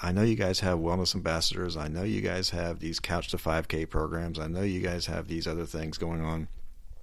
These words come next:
Let's talk about those. I know that, I know that in the next quarter you have a financial advisor coming in four times next,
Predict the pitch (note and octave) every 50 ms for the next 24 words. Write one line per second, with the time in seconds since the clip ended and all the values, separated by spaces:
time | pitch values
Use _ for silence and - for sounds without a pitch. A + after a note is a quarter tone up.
0 | - - - - - - - - A2 G#2+ - - - G2 G2 G2 - F2 D#2 D#2+
1 | D2+ C#2+ - D#2 D2 D#2+ D#2 D#2+ E2 F2 F#2+ G2+ G2+ F#2+ F#2+ F2+ F2 - - -
2 | - - - - - - - E2+ F2+ F2+ F2 F#2+ F2+ D#2+ - - F#2 F#2+ F#2 F2+
3 | F2+ F#2 F2+ - - - - G2 F#2 F#2 F2+ F2+ F2+ F2+ E2+ F2 F2 E2+ E2+ E2+
4 | - - E2+ E2+ E2+ F2 F2+ F2 - - E2 E2 D#2+ D2+ E2 D#2 E2 E2+ E2 E2+
5 | E2+ - - E2 E2 D#2+ E2 E2+ E2 D#2+ - E2+ E2+ E2+ E2 - D#2 D#2+ E2 D#2+
6 | D#2 D#2+ E2 - - - -